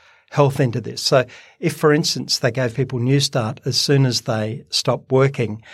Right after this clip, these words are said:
that would make people feel better about not coming into work and, uh,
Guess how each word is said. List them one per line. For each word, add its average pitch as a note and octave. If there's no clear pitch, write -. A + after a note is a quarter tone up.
that -
would B2
make B2
people B2+
feel A#2+
better B2
about A#2
not -
coming A#2+
into A#2
work A#2
and, A2
uh, A2+